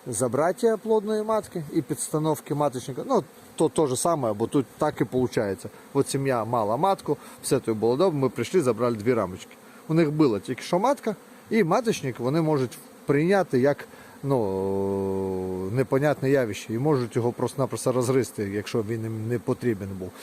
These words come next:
якщо сім'я вже була не в раєвому і тому подібне, якщо вона просто робоча сім'я.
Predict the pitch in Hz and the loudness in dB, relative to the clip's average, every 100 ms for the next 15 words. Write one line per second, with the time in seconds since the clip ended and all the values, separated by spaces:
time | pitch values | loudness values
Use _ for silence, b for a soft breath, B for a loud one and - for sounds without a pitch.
0 | B 127 135 113 117 110 101 101 104 104 | B -4 -2 -4 -2 -2 -2 -4 -4 -4
1 | 110 110 120 160 170 123 120 117 107 117 | -2 0 2 2 2 0 -2 -4 -4 -4
2 | 110 98 - 117 104 - 110 113 110 110 | -2 -4 -4 -6 -4 -4 -4 -4 -4 -2
3 | 104 107 - 117 95 | -4 -6 -6 -6 -6